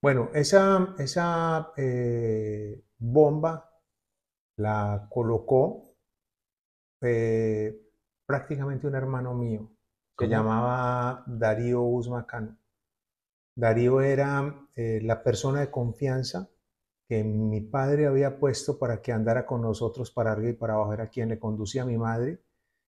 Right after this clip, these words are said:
Speaker 1: quien se encargaba del colegio de, de mi hermana y que todo lo que yo necesitaba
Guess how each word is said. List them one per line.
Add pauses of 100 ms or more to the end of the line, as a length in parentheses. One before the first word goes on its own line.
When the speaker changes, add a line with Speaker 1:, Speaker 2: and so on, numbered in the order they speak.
(140)
Speaker 1:
quien
se
encargaba
del
colegio
de, (240)
de
mi
hermana (800)
y
que
todo
lo
que
yo
necesitaba